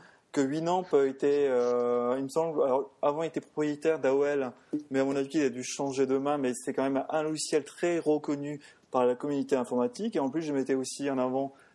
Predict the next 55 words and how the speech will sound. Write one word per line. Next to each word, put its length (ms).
un 80
logiciel 400
libre 260
qui 100
s'appelle 240
Juice, 360
qui 300
est 160
lui 120
aussi 340
un 120
logiciel, 460
euh, 460
accessible 440
pour 120
les 80
podcasts, 580
qui 200
n'est 100
pas, 380
euh, 600
qui 120
n'est 80
pas, 120
comment 160
dire, 260
euh, 180
suspect, 560
hein. 280
Et 100
en 120
plus, 240
il 140
y 100
a, 140
euh, 180
V 140
L 120
C 240
qui 140
le 180
fait, 260
pareil, 360
V 100
L 80
C 220
est 240
le 460
logiciel 640
apprécié 440
par 200
toute 120
la 80
communauté 480
informatique. 600